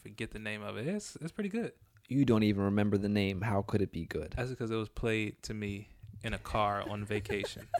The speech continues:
Speaker 2: <laughs>
Speaker 1: by
Speaker 2: Uh,
Speaker 1: someone that wasn't them.
Speaker 2: I mean, are they?
Speaker 1: <laughs>
Speaker 2: Oh, so it's out, out. Okay, fair.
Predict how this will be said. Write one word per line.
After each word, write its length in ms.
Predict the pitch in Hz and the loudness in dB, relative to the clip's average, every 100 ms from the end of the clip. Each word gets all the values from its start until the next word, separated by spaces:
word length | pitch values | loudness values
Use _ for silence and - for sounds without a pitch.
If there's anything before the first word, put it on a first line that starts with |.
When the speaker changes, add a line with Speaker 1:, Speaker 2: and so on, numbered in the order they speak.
| - - - - - | -4 -16 -20 -18 -14
Speaker 2:
<laughs> 600 | - - - - _ _ | -12 -14 -16 -20 _ _
Speaker 1:
by 60 | 330 | 0
Speaker 2:
Uh, 420 | 359 370 381 113 | 2 4 6 4
Speaker 1:
someone 480 | - 131 127 117 113 | 4 0 0 0 0
that 140 | 107 | -2
wasn't 400 | 113 113 110 104 | 0 -2 -2 -6
them. 260 | 107 - - 104 - | -6 -6 -6 -6 -2
Speaker 2:
I 80 | 107 | 0
mean, 260 | 113 117 110 | 2 2 4
are 120 | 117 | 4
they? 240 | 110 117 110 | 6 4 2
Speaker 1:
<laughs> 40 | |
Speaker 2:
Oh, 200 | 110 95 87 | 2 2 4
so 160 | 113 | 4
it's 100 | 107 | 6
out, 220 | - 135 - | 8 6 6
out. 200 | 98 - | -2 0
Okay, 260 | 113 95 92 | 2 2 2
fair. 280 | 110 90 | 2 2